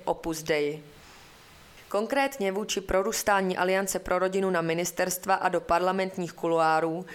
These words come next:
se tento týden vymezila i skupina duchovních a veřejně činných členů několika křesťanských církví.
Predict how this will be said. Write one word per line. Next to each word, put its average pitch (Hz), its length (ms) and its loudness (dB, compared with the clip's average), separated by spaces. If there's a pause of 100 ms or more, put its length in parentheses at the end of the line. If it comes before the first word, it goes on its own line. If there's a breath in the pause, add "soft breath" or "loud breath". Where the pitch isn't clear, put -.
(140 loud breath)
se 196 140 0
tento 220 280 -2
týden 202 400 -2
vymezila 196 460 2
i 190 40 -4
skupina 202 420 -2
duchovních 208 640 -4
a 175 40 0
veřejně 202 420 0
činných 202 340 -4
členů 190 400 -2
několika 202 500 0
křesťanských 180 680 -4
církví. 143 580 -4